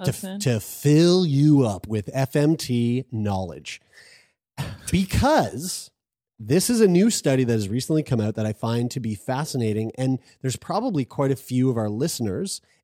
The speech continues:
Speaker 1: and past guests who would find this to be really interesting and find this to be potentially quite hopeful. F M T is being used as,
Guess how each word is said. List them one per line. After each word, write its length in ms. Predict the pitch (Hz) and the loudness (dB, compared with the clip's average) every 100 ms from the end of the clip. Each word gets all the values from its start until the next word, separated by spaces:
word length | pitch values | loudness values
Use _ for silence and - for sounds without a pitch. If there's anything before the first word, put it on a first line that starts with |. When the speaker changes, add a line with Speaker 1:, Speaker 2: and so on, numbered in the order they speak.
| - | -2
Speaker 1:
and 280 | 180 226 180 | 0 2 0
past 360 | 170 160 - | -4 -4 -4
guests 460 | - 160 110 - - | -4 -4 -4 -10 -6
who 140 | 123 | -2
would 160 | 123 107 | -2 -2
find 280 | 120 113 110 | -4 -4 -4
this 140 | 107 | -6
to 80 | - | -8
be 100 | 104 | -8
really 260 | 101 98 92 | -6 -6 -8
interesting 520 | 90 98 - 92 104 | -10 -14 -12 -12 -10
and 220 | 110 104 98 | -8 -8 -8
find 200 | 113 151 | -8 -8
this 120 | - | -10
to 60 | |
be 140 | 110 104 _ | -12 -12 _
potentially 500 | 117 - 220 - 101 | -16 -12 -10 -8 -8
quite 260 | - 98 90 | -8 -10 -8
hopeful. 400 | 147 151 - - _ _ _ _ _ _ _ _ _ _ _ _ _ - | -12 -12 -20 -20 _ _ _ _ _ _ _ _ _ _ _ _ _ 0
F 160 | 185 | 4
M 120 | 220 220 | 6 4
T 340 | - 170 233 - _ _ - | 2 0 -2 -10 _ _ -4
is 160 | 131 | -2
being 340 | 113 156 185 170 | 2 4 6 6
used 260 | 160 156 | 6 4
as, 220 | 135 127 | 0 -2